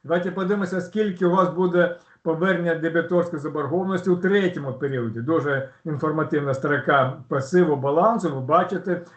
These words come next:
два мільйона сто сорок дев'ять тисяч. Чудово, у вас, е, трошки збільшились дебітори. Я сподіваюся, збільшиться у вас ще і, е, от надходження мільйон сто плюс, е, два, е, скільки, два пі-, два сто п'ятдесят,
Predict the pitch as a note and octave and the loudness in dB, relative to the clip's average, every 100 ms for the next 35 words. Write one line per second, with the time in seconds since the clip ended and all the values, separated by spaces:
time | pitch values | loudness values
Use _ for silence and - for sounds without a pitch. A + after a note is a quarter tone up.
0 | _ C3+ C3 F3+ E3+ D3+ G3+ G3+ F#3 F#3 | _ -6 2 2 4 2 0 0 0 0
1 | F3+ E3+ D#3+ C#3+ D#3+ E3 C3+ B2+ C3+ A#2+ | 2 2 2 2 2 2 0 -8 -10 -10
2 | A#2 G2 _ _ _ D3+ C#3 F3 G#3 D#3+ | -12 -18 _ _ _ -10 0 4 6 4
3 | C3 D3+ D3 - D3 C#3 C3+ D#3 E3+ - | -2 -4 -6 -6 -6 -4 -4 -2 -2 -2
4 | C#3 C3 F#3 D#3+ D#3+ C#3 C3+ A#2 B2+ A#2+ | -6 2 4 4 0 -6 -6 -6 -6 -6
5 | B2 A#2+ G#3+ A3+ G3+ - - _ - C#3 | -4 2 4 4 2 0 -12 _ -10 -4
6 | C#3+ D#3+ - E3+ E3 E3+ F3+ D#3+ B2+ F#3 | 0 0 -2 0 2 6 6 4 2 2
7 | F3 D#3+ C#3 D3+ D3 D3 D3+ - - D3+ | 2 0 -6 -4 -4 -4 -4 -6 -8 -4
8 | C#3+ D#3 D3 C3 A#2 - _ _ D3 C#3 | -4 -4 -6 -6 -8 -18 _ _ -6 -4
9 | C#3 C3+ C3+ C#3+ D3 C#3+ B2 E3+ A#3 A3 | -2 -4 -4 -4 -4 -6 -2 4 6 6
10 | G3+ G#3 G3+ F#3+ F#3+ F#3 F3 - F#3 F3+ | 4 2 0 0 0 -2 -4 -2 0 0
11 | F3 E3 C#3+ D#3+ D3 C3+ E3 E3 C3+ - | -2 -4 -4 -4 -4 0 2 2 0 -8
12 | - G3 F3+ C#3 C#3 C#3 C3+ C3+ C3 - | -20 -20 -12 -6 -4 -4 -4 -4 -6 -6
13 | D3+ C3 C#3 C3 D#3+ D3 C3+ D3 E3 C#3 | -6 -4 -4 2 4 4 2 -2 -2 -2
14 | C#3 D3 D3+ C3 D3+ C#3+ C3 D3+ C#3 | 0 0 -2 -4 -4 -4 -2 2 2